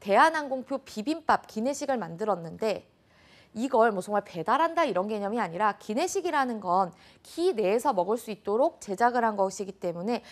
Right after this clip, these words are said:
일반 식당에서 파는 음식과는 좀 다르겠죠. 보관도 그렇고 뭐 여타의 것들이 다를 텐데 이렇게 기내식 제조 레시피라든지 기내식 직접 제작해서 예를 들면 데우기만 하는 되는 상황으로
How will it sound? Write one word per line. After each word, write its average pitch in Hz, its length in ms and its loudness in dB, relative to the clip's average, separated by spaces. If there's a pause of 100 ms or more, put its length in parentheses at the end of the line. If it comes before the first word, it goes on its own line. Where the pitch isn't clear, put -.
(100)
일반 240 280 0
식당에서 466 540 -2
파는 349 280 -2
음식과는 226 400 -4
좀 254 80 -8
다르겠죠. 175 760 -6 (260)
보관도 220 560 2
그렇고 180 480 -2
뭐 185 180 -2
여타의 196 400 -4
것들이 180 320 -6
다를 185 320 -8
텐데 185 460 -4 (400)
이렇게 220 560 2 (240)
기내식 349 640 -2
제조 220 380 0
레시피라든지 190 1120 -2 (220)
기내식 330 480 -4
직접 - 420 -6
제작해서 196 680 -2
예를 202 200 0
들면 214 280 -4
데우기만 311 580 -2
하는 269 220 -4
되는 175 260 -8
상황으로 294 600 -2